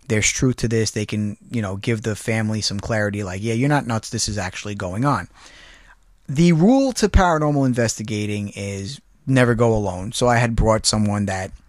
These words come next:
had no interest in it. He was a friend of mine, Andrew. And it was, a, again, <laughs> a Friday night, and he goes, "I am gonna go with you, but I can't believe on a Friday night this is what we're doing." So I brought a couple of pieces of equipment. I brought a E M F meter, I bought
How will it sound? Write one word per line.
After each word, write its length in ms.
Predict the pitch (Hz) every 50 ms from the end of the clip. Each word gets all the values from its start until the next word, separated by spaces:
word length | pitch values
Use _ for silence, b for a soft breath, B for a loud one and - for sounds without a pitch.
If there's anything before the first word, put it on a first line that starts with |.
| _ _ _ _ _ - - _ _ - -
had 180 | 156 160 156
no 220 | 147 147 135 117 113
interest 400 | 110 107 - - 104 101 - -
in 80 | 110
it. 160 | 107 104 104
He 60 | 107 113
was 120 | 117 107
a 40 | 107
friend 180 | - 120 117
of 60 | 113 107
mine, 200 | 107 104 107 104
Andrew. 360 | - 110 107 104 101 85 - - - B B B B B B B B B B B
And 160 | - 110 113
it 60 | 123
was, 140 | 131 123 117
a, 80 | 127 120
again, 280 | 120 120 117 127 117 - -
<laughs> 60 | -
a 40 | 110
Friday 400 | - - 95 98 110 127 135 135
night, 320 | 123 110 107 104 107 101
and 120 | - 107 110
he 80 | 107
goes, 240 | 107 113 110 107 - - -
"I 500 | - 107 113 123 135 135 131 127 127 127 - _ -
am 100 | 123 120
gonna 200 | 123 123 127 131
go 160 | 123 123 113
with 180 | 113 110 - -
you, 160 | 107 107 110
but 140 | 104 - 98
I 60 | 95
can't 220 | - - 120 113
believe 280 | - - 123 123 120 104
on 100 | 117 127
a 40 | 143
Friday 360 | - - 131 127 143 165 165
night 320 | 139 117 110 110 104 -
this 160 | - 104 - -
is 140 | 101 98
what 180 | 113 101 90 -
we're 80 | 110 117
doing." 380 | 117 165 175 143 104 92 117 - B B B B B B B B B B B B B
So 160 | B - -
I 100 | 202 202
brought 240 | 185 196 214 208 202
a 20 |
couple 300 | - - 226 208 233 226
of 80 | 208 -
pieces 360 | - 190 175 - - 160 147
of 100 | 143 131
equipment. 460 | 131 - - - 139 127 117 98 92 90
I 120 | 95 104
brought 380 | 101 - 120 120 120 117 117 - -
a 80 | - - _ -
E 380 | - 117 113 120 135 131 139 151
M 120 | 160 147
F 220 | 139 135 123 - -
meter, 420 | 131 123 123 117 123 123 127 - -
I 160 | 104 110 107
bought 420 | 104 107 - - 117 117 120 120